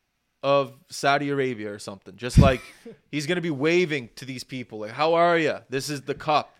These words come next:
Speaker 1: I've brought it back to the homeland."
Speaker 2: Yeah.
Speaker 1: And they're gonna, and not that they haven't already embraced them, but I'm telling you, I have family that lives kind of out in the butt fucking nowhere of Newfoundland. They're gonna be going to George Street a hundred percent for a parade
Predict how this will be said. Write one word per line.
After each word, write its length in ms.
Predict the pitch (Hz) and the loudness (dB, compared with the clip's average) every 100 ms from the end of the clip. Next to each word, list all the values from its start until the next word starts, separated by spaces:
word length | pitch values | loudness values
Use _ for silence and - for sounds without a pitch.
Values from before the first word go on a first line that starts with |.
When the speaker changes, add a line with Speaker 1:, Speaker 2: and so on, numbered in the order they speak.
| - | -6
Speaker 1:
I've 300 | 127 113 113 | -6 -6 -4
brought 340 | 131 143 147 | 0 4 4
it 280 | 135 - _ | 0 -4 _
back 380 | 135 135 123 - _ | 0 2 0 -8 _
to 100 | - | -8
the 140 | 135 117 | -4 -4
homeland." 760 | 120 123 127 110 104 92 - _ _ _ | -4 -8 -8 -12 -14 -16 -20 _ _ _
Speaker 2:
Yeah. 300 | 92 98 104 _ _ _ _ _ _ 123 | -14 -12 -14 _ _ _ _ _ _ -8
Speaker 1:
And 200 | 151 135 | -6 -4
they're 120 | 143 | -4
gonna, 260 | 156 156 139 | -4 -4 -4
and 160 | 147 | -6
not 140 | 160 160 | -6 -6
that 60 | 131 | -4
they 80 | 131 | 0
haven't 260 | 131 120 | 0 0
already 300 | 120 117 117 | -4 -4 -8
embraced 460 | 104 104 127 165 - | -10 -4 -2 -2 -6
them, 220 | 107 98 _ _ _ | -14 -18 _ _ _
but 100 | 135 | -4
I'm 80 | 131 | -4
telling 320 | 147 151 151 | -4 -6 -4
you, 100 | 135 | -6
I 120 | 127 190 | -2 -4
have 100 | 143 | -4
family 400 | 131 143 160 110 | -8 -8 -8 -8
that 80 | 104 | -8
lives 200 | 110 - | -8 -8
kind 180 | 117 | -8
of 60 | 110 | -4
out 160 | 110 107 | -6 -6
in 80 | |
the 80 | 107 92 _ _ - | -14 -18 _ _ -8
butt 180 | 117 - - | -8 -6 -6
fucking 300 | 123 120 110 | -6 -6 -8
nowhere 360 | 123 120 107 | -6 -6 -6
of 80 | 104 | -8
Newfoundland. 600 | 113 120 120 98 98 107 | -14 -16 -16 -18 -20 -14
They're 100 | 143 | -12
gonna 160 | 180 165 | -10 -12
be 80 | |
going 200 | 160 160 | -14 -14
to 60 | 143 | -14
George 360 | 117 131 143 - | -10 -10 -10 -14
Street 260 | 113 107 | -18 -18
a 60 | - | -12
hundred 240 | 131 127 | -10 -10
percent 400 | 123 117 123 117 | -12 -12 -12 -12
for 140 | 120 110 | -12 -14
a 40 | |
parade 360 | - 117 107 | -12 -12 -12